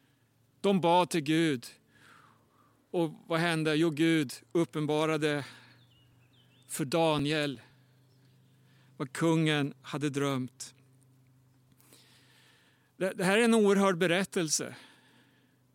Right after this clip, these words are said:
som, som visar på hur Gud kan använda sitt folk här i tiden utan att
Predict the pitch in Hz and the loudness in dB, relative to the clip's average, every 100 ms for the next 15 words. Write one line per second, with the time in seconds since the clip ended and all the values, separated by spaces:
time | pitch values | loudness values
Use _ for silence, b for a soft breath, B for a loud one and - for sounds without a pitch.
0 | _ _ - 190 - 202 196 202 180 196 | _ _ -6 -4 -4 -2 4 4 4 2
1 | 180 190 202 160 180 202 196 139 - B | 2 4 4 6 6 6 4 2 -10 B
2 | B B B B _ 185 175 175 - - | B B B B _ 0 0 0 -6 0
3 | 196 185 156 156 170 190 160 139 123 B | 4 4 4 2 2 0 0 -2 -6 B
4 | B B B B B _ _ _ _ _ | B B B B B _ _ _ _ _
5 | _ _ _ _ - - - 214 208 - | _ _ _ _ -6 -2 4 4 2 0
6 | 190 190 135 - - - _ - 160 156 | 0 2 -2 -8 -20 -20 _ -6 -2 -2
7 | - 143 131 127 139 - b b b b | -4 -4 -4 -8 -14 -18 b b b b
8 | 202 202 190 196 202 185 | 4 6 6 4 4 2